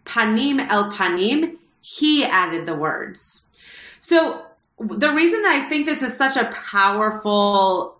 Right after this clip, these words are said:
um, commentary is because, as I mentioned earlier, there's no, there's no recogn-, there's no, um, assuming, I should say, that,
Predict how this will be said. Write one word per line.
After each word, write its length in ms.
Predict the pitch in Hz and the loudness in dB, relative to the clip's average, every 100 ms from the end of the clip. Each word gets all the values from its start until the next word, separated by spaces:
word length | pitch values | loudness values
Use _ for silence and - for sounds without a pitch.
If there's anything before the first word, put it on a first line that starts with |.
| - | 0
um, 380 | 202 175 175 - - _ - | 0 0 -4 -12 -16 _ -20
commentary 1040 | - - 370 392 247 214 175 165 170 190 202 | -14 0 2 2 -6 -8 -6 -2 -2 -2 0
is 160 | 226 214 | -2 -2
because, 640 | 226 - 247 247 240 220 - _ _ _ - 165 - - _ | -6 -2 2 2 2 -6 -10 _ _ _ -20 -20 -20 -20 _
as 240 | 240 285 311 | 2 2 4
I 140 | 302 | 2
mentioned 560 | 269 269 277 - 233 226 | 2 2 2 0 0 2
earlier, 800 | 214 330 370 247 196 190 202 214 | 2 2 2 2 2 4 2 2
there's 220 | 247 269 | 2 2
no, 600 | 254 262 302 330 302 - - | 2 2 4 2 2 -4 -6
there's 400 | 202 247 240 208 | -2 0 2 2
no 340 | 226 262 302 | 2 2 2
recogn-, 480 | 262 254 254 214 - | -2 -4 -6 -6 -2
there's 220 | 247 254 | 0 0
no, 280 | 262 262 269 | 2 2 2
um, 540 | - 214 202 202 208 208 | 2 2 2 0 -2 -2
assuming, 440 | 240 233 254 220 180 | -4 -2 0 2 0
I 60 | |
should 160 | 185 202 | -2 -2
say, 200 | 185 180 - - - | -4 -4 -10 -16 -4
that, 540 | 208 254 226 - - | 2 2 2 -6 -16